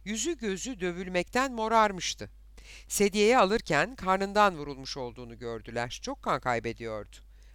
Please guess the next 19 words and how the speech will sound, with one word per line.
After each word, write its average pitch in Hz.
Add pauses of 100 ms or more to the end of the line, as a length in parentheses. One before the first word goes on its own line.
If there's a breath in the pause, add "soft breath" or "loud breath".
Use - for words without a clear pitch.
(100)
Ayrıca 165 (300 loud breath)
vücudunda 208
bir 208
otomobil 185
farına 160
ait 143
olduğu 135
anlaşılan 127
iri 208
cam 180
kırıkları 117
vardı. 104 (600 loud breath)
Bir 220
şeyler 320
söylemeye 135
çalışıyordu. 113 (320)
Eğilip 170
kulak 208
verdiler. 110